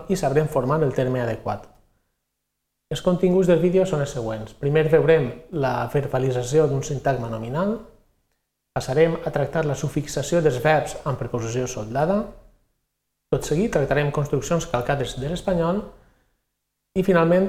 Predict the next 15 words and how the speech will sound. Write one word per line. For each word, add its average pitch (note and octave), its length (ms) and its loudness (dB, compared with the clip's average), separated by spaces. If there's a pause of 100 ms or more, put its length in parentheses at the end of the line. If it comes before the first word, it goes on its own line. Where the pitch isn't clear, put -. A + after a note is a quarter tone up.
alguns C#3+ 240 0
verbs F3+ 240 2
que - 80 -2
admeten C3+ 320 0
la B2+ 80 -2
conversió. A#2 560 -6 (1040)
Passem F3 320 -2
al E3+ 80 -4
primer C#3+ 220 0
apartat, A#2+ 480 -6 (580)
la D3+ 80 6
verbalització C#3 560 4
d'un D#3+ 160 0
sintagma C3+ 480 -2 (240)
preposicional. A#2+ 720 -4